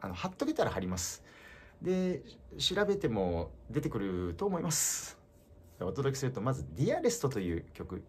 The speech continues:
有名な曲だと思いますね。松浦綾ちゃんのファンの中ではなるかもしれません。で、ボアちゃんっていう当時、松浦綾ちゃんが仲良くしてた女の子がいるんですけども、まあ、ボアちゃんの影響とかでこういう曲、歌うようになったんじゃないかっていう話も一説はあるんですけど、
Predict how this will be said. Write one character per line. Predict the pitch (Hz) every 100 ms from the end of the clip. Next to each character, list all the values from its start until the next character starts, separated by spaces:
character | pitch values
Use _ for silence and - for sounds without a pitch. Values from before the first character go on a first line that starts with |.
| -
有 | 143 156
名 | 170
な | 165
曲 | 170 160
だ | 175
と | 107
思 | 92
い | 92
ま | 90
す | 78
ね。 | 82 90 -
松 | 90 95 123
浦 | 104
綾 | 101
ち | 92
ゃ |
ん | 90
の | 143 196 - -
フ |
ァ | 131
ン | 101
の | 82
中 | - 120
で | 90
は | 80
な | 80 82
る | 90
か | 82
も | 69
し | -
れ |
ま | 78
せ | -
ん。 | - - - - - - - -
で、 | 120
ボ | 87 156 294
ア | 302
ち | - 131
ゃ |
ん | 98
っ | 90
て | -
い | 92
う | 90
当 | 85 101
時、 | 82 90 95
松 | 107 - 120
浦 | 98
綾 |
ち | 92
ゃ |
ん |
が | 85
仲 | 101 113
良 | 90
く | 87
し | -
て |
た | 90 82
女 | 92 98
の | 90
子 |
が | 87
い | 82
る | 90
ん |
で | 80
す | -
け | 80
ど | 78
も、 | 110 156 90 - - - -
ま | 226
あ、 | 190
ボ | 175
ア | 185
ち | -
ゃ | 110
ん |
の | 92
影 | 92 92
響 | 98 92
と | 104
か | 85
で | 80
こ | 82 90
う |
い | 90
う |
曲、 | 82 85 87 87 85 85 104 90 85
歌 | 85 92
う | 90
よ | 85
う |
に | 87
な |
っ | 95
た | 87
ん |
じ | 82
ゃ |
な | 82
い | 95
か | 90
っ | 82
て | -
い | 80
う |
話 | 123 135 135 160
も | 98 113
一 |
説 | - 143 139 139
は |
あ | 90
る | 92
ん | 76
で |
す | -
け | -
ど、 | 82 95